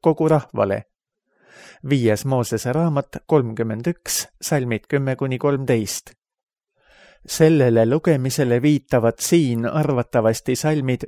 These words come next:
üheksa kuni üksteist, kus Iisraeli hoiatatakse kummardamast võõraid jumalaid. Laulu lõpus näeme, milline on Jumala suurim igatsus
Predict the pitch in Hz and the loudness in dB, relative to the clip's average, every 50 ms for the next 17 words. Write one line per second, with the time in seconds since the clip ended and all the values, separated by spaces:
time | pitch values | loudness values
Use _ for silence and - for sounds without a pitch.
0 | - 170 156 139 120 - - - - 107 - - 113 113 110 110 110 - - 180 | -2 0 0 0 0 -2 -4 -4 -4 -2 0 0 0 0 0 -2 -4 -4 -4 -4
1 | - - - - - 135 131 135 139 - - - - - _ - - - - _ | -4 -6 -8 -4 -2 0 0 0 0 -2 -6 -8 -10 -18 _ -20 -20 -20 -20 _
2 | _ - 135 135 131 - - - 160 151 156 151 143 - - 127 117 117 113 107 | _ 2 4 4 4 2 0 -2 0 0 0 0 -2 -2 -2 0 0 2 2 2
3 | 107 110 131 151 156 147 131 123 _ - 123 - - 117 - - - - 117 - | 0 0 2 2 2 2 0 0 _ -4 -4 -2 -2 -4 -4 -4 -4 -2 -2 -2
4 | - 151 160 165 160 139 123 117 - 120 117 120 123 - - - - 160 151 165 | -2 -2 -2 0 0 -2 -2 -2 -2 -2 -2 -2 -4 -4 -8 -8 -4 -2 0 2
5 | 156 139 135 139 143 143 139 175 165 151 117 104 107 107 120 123 120 - - - | 2 2 0 0 0 0 0 0 0 2 0 0 -2 -2 -4 -4 -6 -10 -14 -20
6 | _ _ _ _ _ _ _ _ _ _ _ _ - - - - - - - 147 | _ _ _ _ _ _ _ _ _ _ _ _ -20 -20 -20 -20 -20 -8 -2 2
7 | 139 147 151 151 143 127 110 107 101 123 147 185 - - 151 147 139 - 143 131 | 2 4 4 4 2 2 2 0 0 2 0 0 0 0 0 0 0 0 -2 -2
8 | 139 151 147 131 127 120 120 - _ _ 143 147 160 156 143 131 117 110 110 107 | -2 0 0 0 0 -2 -2 -4 _ _ -2 0 2 2 2 0 0 0 0 0
9 | 107 110 110 117 151 170 165 135 110 107 107 107 - - - 185 190 175 156 147 | 0 -2 -2 0 0 2 2 2 2 2 0 0 -2 -2 -2 0 0 2 2 0
10 | 147 151 - - 175 - 127 104 - - - - 117 110 - - | 0 0 0 0 2 2 0 0 -2 -2 -2 -2 -2 -2 -2 -6